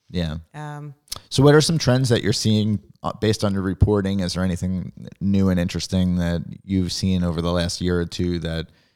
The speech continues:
Speaker 1: um, has shifted in the industry? And that could be any part of the industry that you guys cover.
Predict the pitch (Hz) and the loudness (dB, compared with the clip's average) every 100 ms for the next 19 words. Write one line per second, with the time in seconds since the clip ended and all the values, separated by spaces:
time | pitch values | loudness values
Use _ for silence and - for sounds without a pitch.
0 | _ _ 87 87 85 82 80 - 92 - | _ _ -2 0 0 -4 -4 -2 -2 -2
1 | 104 95 - 95 90 82 90 - 92 90 | -2 -4 -2 0 0 -2 -8 -4 -2 0
2 | 95 113 - 107 104 98 95 98 104 113 | 2 0 0 2 4 4 2 0 0 0
3 | 127 110 107 95 95 95 92 95 95 90 | 0 0 0 0 0 0 0 0 0 0
4 | 92 92 92 85 87 90 - - 87 90 | 0 0 0 -2 -2 -2 -4 -4 -2 0
5 | 87 85 | -2 -4